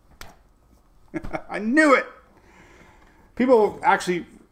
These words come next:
uh, commented today about that, uh, that I posted about the camping. Uh,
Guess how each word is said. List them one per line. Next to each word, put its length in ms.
uh, 300
commented 420
today 240
about 300
that, 260
uh, 180
that 140
I 80
posted 480
about 340
the 40
camping. 500
Uh, 340